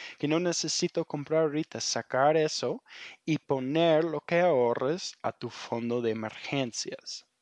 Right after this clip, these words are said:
Y enfocar en el aspecto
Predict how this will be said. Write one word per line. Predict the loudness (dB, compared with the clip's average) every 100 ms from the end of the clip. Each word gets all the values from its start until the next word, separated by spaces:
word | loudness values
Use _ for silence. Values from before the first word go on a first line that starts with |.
| _ _ _ -2
Y | 2
enfocar | 2 2 0 0 6 6 6 _ _ _ _ _ _ _ -20 -20 -14 -12 -12 -16 _ _ _ _ 2
en | 4 4 -2 -8 -12 _ 0
el | 2
aspecto | 4 2 -2 2 2 _ 0 0 0